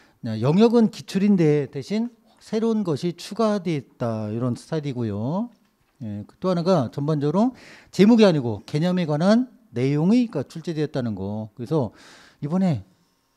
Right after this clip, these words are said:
이해영 열여섯 문제, 법령 두 문제, 암기 두 문제. 암기는 영국 역사, 우리나라 복지 역사, 암기, 어, 이렇게.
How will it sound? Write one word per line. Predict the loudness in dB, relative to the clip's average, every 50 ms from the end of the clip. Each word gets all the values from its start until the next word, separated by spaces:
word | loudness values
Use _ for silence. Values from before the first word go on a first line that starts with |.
| _
이해영 | -6 0 2 4 4 4 4 4 2 0 -4 _ -8 -6
열여섯 | -4 -2 -2 -2 -2
문제, | -2 -2 -2 -4 -6 -6 -8 _ _ _ _ _ _ _ _ _ -4
법령 | -2 0 2 4 4 4 4 2 2 -2
두 | -4 -4
문제, | -2 -2 -2 -2 0 0 0 2 2 2 2 2 0 -2 -6
암기 | -6 -4 -4 -4 -4 -6 -8
두 | -6 -4 -2
문제. | 0 0 0 -2 -2 -4 -6 -6 -6 -8 -8 -10 -12 -14 -16 -18 _ _ _ _ _ _ _
암기는 | -4 -2 0 0 2 2 2
영국 | 2 2 0 0 -2
역사, | -4 -4 -6 -8
우리나라 | -6 -4 -4 -6 -6 -6
복지 | -8 -12 -12 -10 -10
역사, | -10 -10 -12 -10
암기, | -8 -8 -6 -6 -8 -10 -10 -16 -20 _ _ _ _ _ _ -20
어, | -20 -20 -20 _ -18
이렇게. | -18 -18 -18